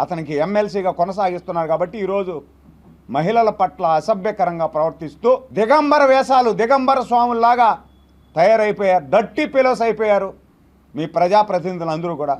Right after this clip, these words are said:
అలాంటివి చూడండి మీరు, ప్రజలు మళ్ళా మిమ్మల్ని సీ కొట్టకుండా అవి చూడండి. కాబట్టి తెలుగుదేశం ప్రభుత్వం, ఎన్డీఏ ప్రభుత్వం ఎప్పుడూ కూడా ప్రజల పక్షాన ఉంటుంది. ప్రజలు కష్టాల్లో ఉంటే ఆ కష్టాలు మావిగా భావిస్తాం, ప్రజలకు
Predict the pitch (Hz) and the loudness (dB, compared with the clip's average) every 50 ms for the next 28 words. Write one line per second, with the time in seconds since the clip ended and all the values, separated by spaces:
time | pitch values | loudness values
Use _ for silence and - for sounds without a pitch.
0 | - - 156 185 - 320 262 220 277 269 - - 269 294 311 320 302 285 277 247 | -2 2 4 4 4 4 2 0 -2 -4 0 2 2 4 4 4 2 2 0 0
1 | 262 254 247 254 247 - - - 151 196 220 254 302 302 285 254 254 262 294 294 | 0 0 0 0 -2 -6 -8 -2 0 0 2 2 2 2 2 2 2 4 4 2
2 | 262 262 254 254 254 254 254 - 254 294 294 285 277 277 - - 269 254 254 247 | 2 0 0 0 -2 -2 -2 -2 -2 0 2 0 0 2 2 0 0 2 4 2
3 | 214 175 - - _ _ _ _ - - 170 208 - 220 247 262 269 262 247 240 | 2 2 -2 -6 _ _ _ _ -2 0 0 0 0 0 2 2 2 2 2 2
4 | 240 240 233 - _ - 170 196 202 262 262 262 285 269 262 247 233 - - - | 0 0 -2 -4 _ 0 0 2 4 2 2 2 2 2 4 2 2 0 -4 -2
5 | 170 208 247 269 269 269 247 262 262 262 254 180 254 254 247 233 233 233 233 226 | 0 2 2 2 2 2 4 4 4 4 4 4 0 0 0 2 2 2 2 2
6 | 240 240 - 240 240 233 214 165 110 - - 127 165 202 233 254 254 277 285 277 | 0 0 2 2 4 4 2 0 -4 -8 -2 0 0 2 2 0 0 0 4 4
7 | 269 269 262 226 233 240 220 240 240 - 233 240 233 214 160 117 - - 160 160 | 4 4 4 4 2 4 4 2 2 2 2 2 2 2 0 -4 -10 -6 -4 -4
8 | 175 175 - - - 262 262 254 247 220 233 233 214 220 220 214 180 127 101 - | -4 -4 -6 -4 0 4 4 4 4 4 4 4 4 6 6 6 4 2 0 -4
9 | - - 151 175 185 233 262 254 240 247 - - 190 185 - - 262 247 240 233 | -2 0 0 2 2 2 2 2 2 2 2 -2 -2 -2 0 0 2 2 2 2
10 | 233 226 220 220 180 226 226 226 220 247 254 254 - - 170 170 196 214 262 285 | 2 0 0 -2 -2 -2 -2 0 0 0 0 0 0 0 2 2 2 4 4 2
11 | 277 269 277 - 214 233 208 - - 302 294 285 269 269 269 262 247 247 247 247 | 2 2 0 0 -2 -2 -2 0 2 2 4 4 4 4 4 4 2 2 -2 -2
12 | - 285 269 240 175 113 - - - 113 139 175 185 - - 214 226 - - - | 0 2 2 2 2 0 -4 -8 -4 -2 -2 -2 0 0 0 0 0 0 0 2
13 | 277 262 269 262 247 214 170 143 160 175 214 240 254 262 240 254 247 214 233 220 | 2 4 4 4 4 2 2 2 2 4 4 4 4 4 4 4 4 4 4 4
14 | 226 226 226 220 226 - 240 240 247 247 233 - _ - 170 185 208 226 277 285 | 4 4 2 0 0 2 2 2 2 0 -2 -6 _ 2 4 4 4 4 4 4
15 | 285 277 277 294 269 240 214 - | 2 2 2 2 2 2 0 -2